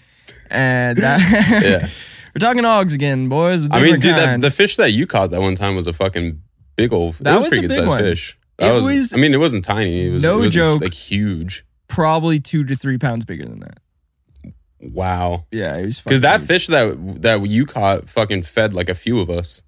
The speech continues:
Speaker 1: Probably six to seven pounds, yeah. Or it was probably, the one I
Speaker 2: Yeah.
Speaker 1: caught was probably, like, a f-, like, between five and a half, six pounds. Big bass, if you know bass. Anyway, she caught the biggest bass I've ever fucking seen caught at that
Speaker 2: Dude,
Speaker 1: lake, or
Speaker 2: fuck
Speaker 1: in
Speaker 2: yeah.
Speaker 1: general,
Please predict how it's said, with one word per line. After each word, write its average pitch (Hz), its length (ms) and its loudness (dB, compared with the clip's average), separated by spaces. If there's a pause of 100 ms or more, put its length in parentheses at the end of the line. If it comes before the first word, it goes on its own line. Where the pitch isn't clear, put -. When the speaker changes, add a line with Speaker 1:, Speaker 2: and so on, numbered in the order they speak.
Speaker 1:
Probably 180 260 2
six 175 300 -4
to 165 60 -4
seven 135 340 -2
pounds, 113 360 -6
yeah. 80 200 -12 (200)
Or 165 240 2 (360)
it - 60 -2
was 202 140 0
probably, 214 320 -2
the 156 120 0
one 202 120 2
I 208 100 4
Speaker 2:
Yeah. 190 60 0
Speaker 1:
caught 175 120 0
was 147 120 0
probably, 123 220 -2
like, 107 160 -6
a 87 60 -10
f-, - 320 -18 (240)
like, - 140 -12 (140)
between - 280 -4
five 156 240 0
and 139 60 0
a 135 40 2
half, 127 160 -2
six - 240 -10
pounds. 117 640 -6 (320)
Big 196 220 -2
bass, 151 420 0
if 123 140 -10
you 117 320 -6
know 123 140 -4
bass. 123 400 -4 (380)
Anyway, 151 360 2 (240)
she - 120 -6
caught 220 160 0
the 180 80 0
biggest 190 260 0
bass 180 220 2
I've 147 160 0
ever 160 240 0
fucking 135 320 -2
seen 117 400 -6
caught 131 220 0
at 123 100 -4
that 113 160 -4
Speaker 2:
Dude, 107 240 0
Speaker 1:
lake, - 80 -10
or 147 140 2
Speaker 2:
fuck 185 100 2
Speaker 1:
in 202 80 4
Speaker 2:
yeah. 175 60 4
Speaker 1:
general, 143 540 0